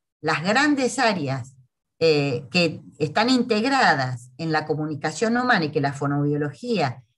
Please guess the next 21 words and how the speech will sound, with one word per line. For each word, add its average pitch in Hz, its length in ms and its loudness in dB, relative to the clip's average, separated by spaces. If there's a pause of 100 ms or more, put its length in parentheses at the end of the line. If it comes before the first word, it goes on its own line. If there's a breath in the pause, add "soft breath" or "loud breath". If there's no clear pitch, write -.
(200)
eh, 135 380 2 (640)
eh, 151 240 -2
interviene, 247 880 0 (220 soft breath)
sino 285 360 0
además 285 560 2 (180)
en 208 220 0
qué 330 160 -2
tipo 285 420 -2
de 185 80 0
acciones, 147 760 0 (280)
evaluación, 277 760 2
diagnóstico 214 600 -2
funcional, 233 800 -2 (340)
pronóstico 185 640 4
y 147 60 0
tratamiento. 120 840 -4 (800)
Y 262 120 4
la 247 160 4
segunda 254 680 4
gran 220 580 0
actividad 190 1040 0